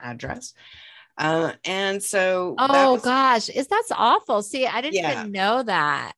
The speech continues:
Speaker 2: about
Speaker 1: Yeah. Yeah.
Speaker 2: food
Speaker 1: I live,
Speaker 2: stamps.
Speaker 1: I actually live in Los Angeles near Skid Row, and, you know, homelessness is an expensive proposition,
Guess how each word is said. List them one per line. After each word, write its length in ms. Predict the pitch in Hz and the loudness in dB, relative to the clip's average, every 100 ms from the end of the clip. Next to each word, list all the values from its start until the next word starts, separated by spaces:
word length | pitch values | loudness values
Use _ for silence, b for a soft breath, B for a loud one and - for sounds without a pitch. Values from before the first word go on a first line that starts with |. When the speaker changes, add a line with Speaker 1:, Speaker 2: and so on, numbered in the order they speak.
| _ | _
Speaker 2:
about 260 | 170 165 156 | -10 -2 2
Speaker 1:
Yeah. 300 | 151 139 113 - _ | 2 2 -4 -14 _
Yeah. 320 | 165 165 143 135 | -2 2 2 2
Speaker 2:
food 80 | 190 | 0
Speaker 1:
I 100 | 240 | 0
live, 320 | 240 240 220 | 2 2 0
Speaker 2:
stamps. 80 | - | -2
Speaker 1:
I 120 | 208 | -2
actually 340 | 269 330 269 | -2 -4 -8
live 240 | 180 165 156 | -2 -2 0
in 100 | 147 | -2
Los 260 | 143 - | -4 -6
Angeles 520 | 143 139 139 135 135 | -8 -8 -6 -6 -6
near 240 | 139 131 131 | -6 -6 -8
Skid 440 | - - 131 127 | -10 -10 -8 -8
Row, 500 | 131 139 131 127 123 - | -4 -2 0 0 -2 -6
and, 540 | - 131 131 131 127 127 - b b b | -8 -6 -4 -4 -6 -10 -16 b b b
you 80 | - | -10
know, 100 | 131 | -10
homelessness 800 | - 120 165 160 160 139 135 - | -10 -10 -4 -4 -4 -6 -8 -8
is 140 | 131 | -10
an 100 | 131 | -10
expensive 680 | 123 127 - - 143 135 131 | -10 -10 -10 -8 -8 -8 -14
proposition, 920 | - 127 123 123 120 120 - 113 117 | -12 -12 -12 -12 -12 -10 -10 -12 -14